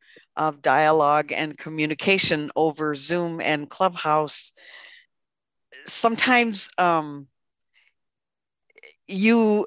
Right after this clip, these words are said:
you may not realize that you're interrupting the person because of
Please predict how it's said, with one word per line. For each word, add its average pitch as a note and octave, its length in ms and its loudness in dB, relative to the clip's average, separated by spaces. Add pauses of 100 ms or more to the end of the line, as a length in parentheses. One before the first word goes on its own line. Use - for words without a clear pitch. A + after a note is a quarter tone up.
you F3+ 760 6 (200)
may G3 300 2
not F3 340 4 (260)
realize F3+ 600 4
that D3+ 160 0
you're D3 200 -8
interrupting D3 640 -4
the A#2 60 -14
person C#3+ 480 -2
because D#3+ 420 0
of C#3+ 220 -2